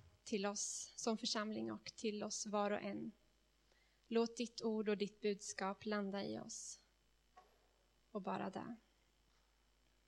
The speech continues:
Amen. Jag vill börja med att göra en slags kartläggning om var vi befinner oss.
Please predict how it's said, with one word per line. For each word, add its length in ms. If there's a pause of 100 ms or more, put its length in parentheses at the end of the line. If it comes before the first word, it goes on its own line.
(200)
Amen. 420 (3250)
Jag 180
vill 300 (360)
börja 520
med 340
att 160
göra 440
en 180
slags 380
kartläggning 1000
om 340 (200)
var 280
vi 420
befinner 640
oss. 400